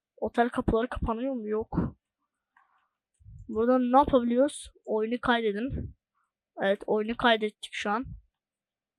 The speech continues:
Şu an oyun böyle dursun. Evet arkadaşlar, videomuz bu kadardı. Bayağı bir uzun sürmüş videomuz. Daha yeni fark ediyorum. Ve oyuna bayağı bir de daldık. Şi-,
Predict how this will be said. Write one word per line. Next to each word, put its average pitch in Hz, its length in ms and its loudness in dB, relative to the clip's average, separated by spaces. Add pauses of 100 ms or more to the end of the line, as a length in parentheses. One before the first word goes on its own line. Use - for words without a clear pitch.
(1200)
Şu 254 80 6
an 247 100 4
oyun 254 340 4
böyle 262 260 10
dursun. 220 500 -8 (1400)
Evet 277 260 12
arkadaşlar, 233 560 6 (500)
videomuz 254 460 6
bu 262 100 4
kadardı. 269 560 10 (840)
Bayağı 262 320 12
bir 285 140 8
uzun 262 280 2
sürmüş 269 520 0
videomuz. 240 580 -2 (580)
Daha 226 200 4
yeni 233 160 -2
fark 254 300 4
ediyorum. 254 520 2 (520)
Ve 220 60 6
oyuna 247 440 6
bayağı 262 260 10
bir 247 100 -2
de 247 120 4
daldık. 233 380 6
Şi-, 254 320 -2